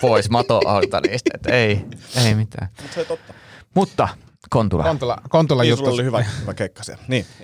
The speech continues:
Speaker 3: Ei,
Speaker 2: Ei.
Speaker 3: tää ei liity keikkaan eikä, eikä mihinkään, mut liittyy ihan arkiseen elämään. Siis tota, ää,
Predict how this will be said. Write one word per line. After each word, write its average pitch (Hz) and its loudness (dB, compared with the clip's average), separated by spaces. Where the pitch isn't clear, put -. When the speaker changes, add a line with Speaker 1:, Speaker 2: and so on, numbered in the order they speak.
Speaker 3:
Ei, 190 2
Speaker 2:
Ei. 147 2
Speaker 3:
tää 170 4
ei 156 4
liity 151 2
keikkaan 135 2
eikä, 104 0
eikä 113 0
mihinkään, 113 2
mut 113 -6
liittyy 117 2
ihan 123 2
arkiseen 113 2
elämään. 95 0
Siis 101 -10
tota, 104 -2
ää, 104 2